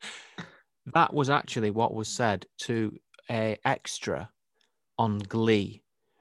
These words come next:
who posted a picture of the final episode, the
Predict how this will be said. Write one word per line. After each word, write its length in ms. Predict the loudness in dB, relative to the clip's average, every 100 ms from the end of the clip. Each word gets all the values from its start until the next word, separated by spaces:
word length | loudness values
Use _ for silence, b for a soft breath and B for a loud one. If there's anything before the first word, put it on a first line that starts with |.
| -4
who 160 | -4
posted 800 | -4 0 2 2 0 -4 -2 -2 -8 -12
a 80 | -12
picture 640 | -8 -8 -8 -8 -6 -6 -6 -4
of 400 | 0 0 -2 -14 _ -14
the 180 | -12
final 680 | -10 0 2 4 2 0 -2 -6
episode, 640 | -10 -12 -8 -4 -4 -8 _ _ _
the 100 | -12